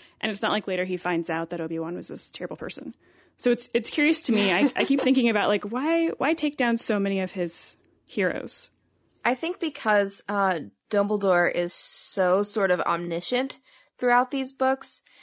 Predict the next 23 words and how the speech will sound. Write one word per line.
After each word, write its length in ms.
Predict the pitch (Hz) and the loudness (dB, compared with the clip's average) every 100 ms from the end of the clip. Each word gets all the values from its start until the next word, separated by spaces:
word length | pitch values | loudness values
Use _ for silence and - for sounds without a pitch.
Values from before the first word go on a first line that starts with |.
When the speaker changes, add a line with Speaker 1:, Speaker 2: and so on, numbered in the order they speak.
| - _ - | -20 _ -2
Speaker 2:
that, 420 | 196 185 180 - _ - | 2 4 4 0 _ 0
um, 640 | 190 180 170 160 160 170 _ _ _ _ _ _ _ _ _ _ _ - | 2 4 4 0 -4 -10 _ _ _ _ _ _ _ _ _ _ _ 0
if 260 | 196 190 - - | 2 2 -4 -12
Harry 380 | 208 247 226 214 | -2 4 6 6
had 360 | 214 208 180 - | 4 4 4 4
been 440 | 190 180 180 165 | 4 4 0 -4
able 400 | - 190 180 196 | 0 0 2 0
to 400 | 190 - 190 180 | 0 -2 -2 0
rely 640 | 175 175 160 156 165 196 233 - | 0 0 2 2 2 0 -4 -6
on 540 | - 196 214 226 247 247 _ _ _ - | -2 2 2 0 -2 -6 _ _ _ -2
Dumbledore 720 | 226 233 254 247 254 254 262 262 _ _ _ _ - | 2 4 4 4 4 4 2 -2 _ _ _ _ -2
the 80 | 196 | 4
way 160 | 196 | 4
that 140 | 196 190 | 4 0
he 140 | 208 | -2
has 360 | 190 185 175 180 | -2 2 4 2
so 160 | - 185 | -4 -6
far, 540 | - 165 151 233 330 _ _ _ _ _ _ _ _ _ _ - | 0 2 4 4 2 _ _ _ _ _ _ _ _ _ _ -16
he 540 | - - 226 214 208 | -12 -4 0 4 2
wouldn't 340 | 190 202 202 | 4 2 4
have 120 | 190 185 | 2 2
had 300 | 196 175 - | 0 0 0
to 160 | 180 | -12